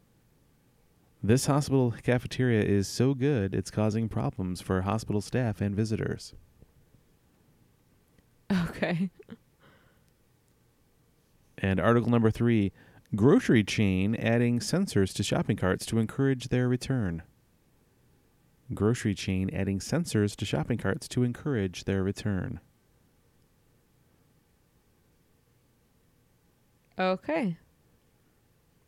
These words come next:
Speaker 2: Uh,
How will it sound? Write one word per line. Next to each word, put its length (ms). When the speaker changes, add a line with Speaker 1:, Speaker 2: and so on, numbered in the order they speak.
Speaker 2:
Uh, 1300